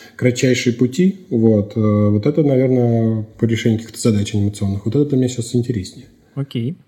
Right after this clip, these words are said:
Speaker 2: понятно. А еще по биографии, по твоей вопрос, вот, э, про переход из трехмера в, до студию,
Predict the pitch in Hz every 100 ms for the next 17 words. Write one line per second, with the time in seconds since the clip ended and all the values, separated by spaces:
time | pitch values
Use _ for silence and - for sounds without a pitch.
0 | - 120 120 180 190 - 139 131 131 127
1 | 123 127 - - 165 - 180 139 131 127
2 | 135 135 139 131 127 - - 120 120 123
3 | 156 214 220 143 127 123 - 127 123 120
4 | 117 - 135 131 135 143 151 123 123 -
5 | 139 123 147 139 135 127 123 113 110 110
6 | 110 120 120 123 123 - 233 143 110